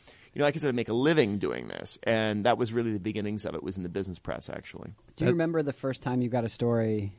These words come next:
Speaker 2: and you've actually felt like a journalist? Because I would imagine that's a big transition
Speaker 1: Yeah,
Speaker 2: going from
Speaker 1: yeah.
Speaker 2: there.
Speaker 1: I mean, I felt, I think I felt like a magazine journalist, I guess, when I first started writing for this magazine,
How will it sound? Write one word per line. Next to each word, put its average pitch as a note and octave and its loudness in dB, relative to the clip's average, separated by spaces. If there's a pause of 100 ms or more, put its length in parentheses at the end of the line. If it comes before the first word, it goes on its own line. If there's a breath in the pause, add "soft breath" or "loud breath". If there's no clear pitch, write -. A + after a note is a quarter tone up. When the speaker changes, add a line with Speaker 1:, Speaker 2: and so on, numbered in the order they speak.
(140)
Speaker 2:
and B2 -2
you've A2+ -2
actually A#2+ -6
felt A2 -6
like A2+ -8
a - -8
journalist? A2+ -4
Because B2 0
I C3 4
would C3+ 4
imagine C#3+ 2
that's B2+ -4
a B2 -8
big A2 -6
transition C3+ 4
Speaker 1:
Yeah, F3+ 12
Speaker 2:
going E2 4
from C#3 -4
Speaker 1:
yeah. F#3 8
Speaker 2:
there. D3+ 10
Speaker 1:
I B2 8
mean, D#3 6
I D3 10
felt, - 6
I C3+ 6
think - 2
I D3 6
felt D#3 4
like C3+ 2
a A#2+ 2
magazine C3 4
journalist, E2 2
I F2 0
guess, F#2+ -2 (320 loud breath)
when B2+ 4
I B2+ 4
first C3+ -2
started A#2+ 2
writing A#2+ 2
for A2 -2
this A2 2
magazine, E2 -4